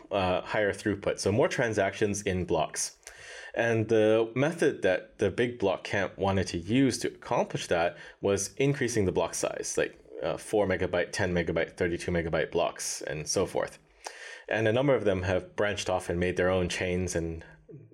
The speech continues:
they're basically unused. But the small block camp wanted to scale in layers, much like the internet. So you have, you know, physical cables, then you have, uh, T C P I P, H T T P, and then you have apps on top, and then C D Ns and everything like that. So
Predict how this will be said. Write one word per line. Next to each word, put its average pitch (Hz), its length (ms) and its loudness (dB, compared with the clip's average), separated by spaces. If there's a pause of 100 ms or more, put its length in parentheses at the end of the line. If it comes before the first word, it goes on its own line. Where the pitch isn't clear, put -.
(240)
they're 95 120 0
basically 101 380 0
unused. 87 640 -4 (600)
But 101 220 2
the 101 300 4
small 135 280 0
block 98 220 -2
camp 98 280 -2
wanted 98 220 4
to 92 80 -2
scale 98 380 2
in 87 240 0
layers, 87 400 0
much 135 180 0
like 120 160 0
the - 80 0
internet. 87 480 -2
So 98 120 0
you 92 180 2
have, 90 320 -2 (360)
you - 60 -8
know, 104 60 -6
physical 113 320 0
cables, 92 560 2
then 85 160 0
you 90 120 -2
have, 82 400 -2
uh, 82 300 2
T 101 140 -4
C - 120 -6
P 90 140 0
I 82 120 2
P, 87 500 0
H 85 120 -6
T 90 120 -4
T 85 180 -6
P, 85 320 0
and 80 80 0
then 82 100 -4
you 85 100 -4
have - 140 -6
apps - 360 -4
on 80 120 -2
top, 85 360 -2
and 80 160 -2
then 80 240 -4 (400)
C 139 260 2
D 110 240 4
Ns 107 320 2
and 98 180 0
everything 113 340 2
like 90 160 2
that. 80 360 -2
So 98 240 2